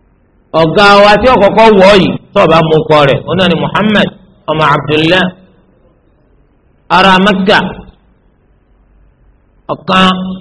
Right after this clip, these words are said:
nínú àwọn ará Quraysh tó ti ní ẹ̀yà Lárúbáwá jáde. Aṣíwájú gbogbo ẹ̀dá lápapọ̀. sallallahu alayhi wa alihi wa sallam.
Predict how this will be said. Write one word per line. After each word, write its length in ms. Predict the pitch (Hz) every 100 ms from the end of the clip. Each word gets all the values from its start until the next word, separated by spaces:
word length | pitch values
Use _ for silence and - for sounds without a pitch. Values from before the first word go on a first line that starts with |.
| _ _ _ _
nínú 180 | 202 208
àwọn 300 | 185 160 170
ará 180 | 160 170
Quraysh 520 | 175 175 202 208 - - - - _ _ _ _ _ _ _ _ _ _ _ _ _ _ _ _ _ -
tó 40 |
ti 140 | 190 180
ní 100 | 196
ẹ̀yà 200 | 190 165
Lárúbáwá 440 | 160 170 165 170 165
jáde. 340 | 165 156 - - _ _ _ _ _ _ _ _ _ _ _ _ _ _ _ _ _ _ _ -
Aṣíwájú 400 | 151 185 175 156
gbogbo 260 | 156 143 156
ẹ̀dá 200 | 135 143
lápapọ̀. 420 | 156 143 117 - _ _ _ _ _ _ _ _ _
sallallahu 420 | 156 151 151 156 151
alayhi 200 | 147 139
wa 100 | 135
alihi 140 | 131
wa 120 | 127
sallam. 280 | 139 135 131